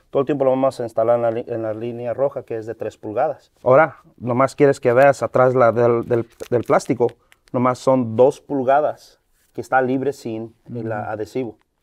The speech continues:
Speaker 1: El resto del rollo tiene su adhesivo, don Mitos, menos las dos pulgadas, porque aquí vamos a sellarlo con el, el, el robot, la máquina de weldear.
Speaker 2: Entonces seguimos todavía traslapando tres pulgadas,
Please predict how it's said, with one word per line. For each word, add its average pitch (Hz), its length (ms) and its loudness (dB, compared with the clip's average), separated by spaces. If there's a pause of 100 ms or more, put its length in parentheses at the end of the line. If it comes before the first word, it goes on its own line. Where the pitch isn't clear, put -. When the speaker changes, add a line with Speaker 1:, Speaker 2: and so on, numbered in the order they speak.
(380)
Speaker 1:
El 110 140 -12
resto 151 320 0
del 147 120 2
rollo 143 280 2
tiene 139 260 -2
su 131 140 -2
adhesivo, 127 420 -2
don 156 140 -2
Mitos, 160 340 -6 (200)
menos 117 580 -8
las 104 180 -8
dos 110 160 -6
pulgadas, 123 460 -2
porque 107 220 -10
aquí 127 180 -8
vamos 120 280 -6
a 113 40 -18
sellarlo 120 400 -8
con 117 180 -10
el, 110 180 -10
el, 110 280 -10 (260)
el 113 180 -8
robot, 110 360 -4 (220)
la 104 140 -14
máquina 110 380 -10
de 104 140 -6
weldear. 104 380 -8 (300)
Speaker 2:
Entonces 156 360 -4
seguimos 147 460 -6
todavía 131 480 -2
traslapando 120 680 -6 (880)
tres 127 220 -6
pulgadas, 110 640 -10